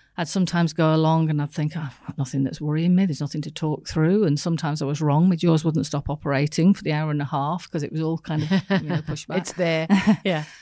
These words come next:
Speaker 1: But sometimes I was right. You know, there wasn't anything pressing. And then she'd always take me around Kolb's learning cycle.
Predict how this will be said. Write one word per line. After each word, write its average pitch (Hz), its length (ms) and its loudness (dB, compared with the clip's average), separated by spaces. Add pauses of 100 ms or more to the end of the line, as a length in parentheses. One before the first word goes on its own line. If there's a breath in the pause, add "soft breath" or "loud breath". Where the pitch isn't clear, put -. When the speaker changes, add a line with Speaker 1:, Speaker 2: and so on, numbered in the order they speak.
(140 loud breath)
Speaker 1:
But - 200 -4
sometimes 226 580 -2
I 247 60 -4
was 247 180 -4
right. 175 320 -2
You 202 80 -4
know, 185 140 0
there 190 100 2
wasn't 214 300 0
anything 151 340 0
pressing. 143 560 -4
And 165 100 2
then 185 120 2
she'd 185 180 -2
always 180 280 2
take - 200 -4
me 151 80 -4
around 151 200 -6
Kolb's 151 300 -4
learning 156 280 0
cycle. 139 640 -8